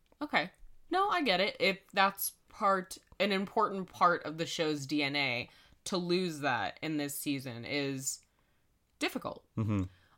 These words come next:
Speaker 1: I feel like there was the tension of Michael and Janet being found out, so that kept things going for me for a little while.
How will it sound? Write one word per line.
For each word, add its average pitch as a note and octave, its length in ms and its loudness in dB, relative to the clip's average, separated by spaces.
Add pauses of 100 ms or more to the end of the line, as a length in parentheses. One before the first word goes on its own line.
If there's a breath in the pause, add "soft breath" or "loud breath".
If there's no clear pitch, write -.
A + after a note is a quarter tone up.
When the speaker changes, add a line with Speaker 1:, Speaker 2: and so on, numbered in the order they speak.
(140 soft breath)
Speaker 1:
I A#3 140 4
feel C4+ 320 4
like G#3 460 2
there F3+ 280 2
was E3 200 2
the E3+ 140 -4
tension E3 680 -2
of C#3+ 300 -2
Michael D3 480 -2
and C#3+ 200 -6
Janet D3+ 440 -2
being C#3+ 220 -2
found C3 360 -4
out, F#3+ 400 0
so - 220 -4
that E3+ 240 2
kept - 380 -4
things D3 340 -4
going C3+ 300 -4
for D#3+ 200 -4
me D#3 120 -6
for D3+ 180 -6
a C3+ 40 -2
little B2 220 -6
while. C#3 440 0